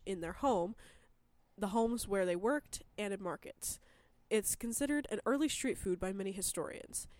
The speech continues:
One legendary story credits the soup to George Washington's chef.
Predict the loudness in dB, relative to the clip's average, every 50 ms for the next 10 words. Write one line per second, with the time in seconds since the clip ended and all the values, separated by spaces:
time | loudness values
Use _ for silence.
0 | -20 -20 -20 -4 0 2 4 4 4 4 4 4 4 2 2 4 2 2 2 0
1 | 0 0 2 2 2 2 0 -2 -4 -4 -2 -2 -2 -2 -2 -2 -4 -2 0 0
2 | 0 0 -4 -6 -4 -2 -2 -2 0 0 0 0 0 0 0 -2 -2 -2 -4 -6
3 | -6 -6 -6 -6 -4 -4 -2 0 2 0 0 -2 -6 -12